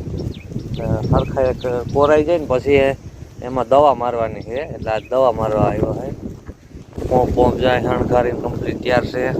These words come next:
એ દવા છે, પહેલા તો આ ધોકડની દવા છે ને હોય ને, ગ્લાયફોસેટ આવે ને ધોકડ,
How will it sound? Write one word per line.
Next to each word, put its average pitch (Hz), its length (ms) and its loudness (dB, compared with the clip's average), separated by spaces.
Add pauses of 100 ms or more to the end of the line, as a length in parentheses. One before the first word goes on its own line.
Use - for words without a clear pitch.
(1500)
એ 107 100 -8
દવા 120 420 6
છે, 123 160 0 (3250)
પહેલા 120 300 2
તો 120 60 2 (120)
આ 120 100 6 (120)
ધોકડની 113 580 0
દવા 107 240 6
છે 117 80 0
ને 120 100 0
હોય 113 200 2
ને, 104 140 0 (1900)
ગ્લાયફોસેટ 123 720 2
આવે 165 140 2
ને 123 120 -6 (120)
ધોકડ, 98 320 -10